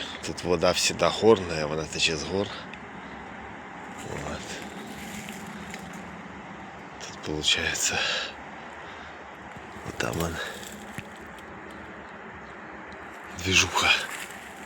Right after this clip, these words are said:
Там полноценные это, э, жилые эти. Короче, в общем, так я <laughs> забыл, как правильно его сказать.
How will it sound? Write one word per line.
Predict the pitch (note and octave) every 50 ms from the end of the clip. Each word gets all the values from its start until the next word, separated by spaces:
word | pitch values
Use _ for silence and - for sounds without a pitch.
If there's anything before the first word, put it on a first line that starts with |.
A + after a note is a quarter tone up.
| - - -
Там | E2 E2 E2
полноценные | - - D#2+ D#2 D#2+ E2 E2 - - F#2 E2+ E2 D#2+ D#2+ D#2+ D#2+ E2 E2+
это, | - - - - - - - - - -
э, | D2+ D2 C2+ - - - - - - - - - - - - - D#2 D#2+
жилые | D#2+ E2 E2+ E2+ E2+ E2 E2 E2+ E2
эти. | D#2+ - - - - - - - - -
Короче, | F#2+ F2+ F2+ - - - F2
в | C2+ C2
общем, | - - - - - -
так | - - -
я | C#2+ - - - - - - - - - - - D3+ - - - - - - A2 - - - - - - - - - - -
<laughs> | F#2
забыл, | F2+ G2 F#2+ F2+ F2+ F2 F2+
как | E2+ -
правильно | - F#2 F2+ F2 E2 D#2+ D#2 D#2
его | D#2 D#2 D2+
сказать. | - - - - D#2 - - - - - -